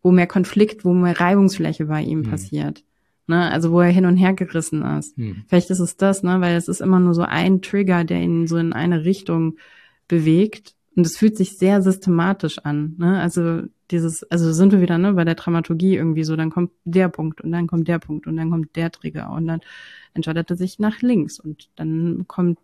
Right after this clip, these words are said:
Speaker 1: der Trigger und dann entscheidet er sich auf, nach rechts. Also irgendwie, ja. Hm.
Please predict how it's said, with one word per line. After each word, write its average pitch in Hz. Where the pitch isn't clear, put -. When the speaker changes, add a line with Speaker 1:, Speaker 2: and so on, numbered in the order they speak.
Speaker 1:
der 190
Trigger 160
und 156
dann 151
entscheidet 180
er 196
sich 202
auf, 202
nach 214
rechts. 226
Also 185
irgendwie, 214
ja. 170
Hm. 180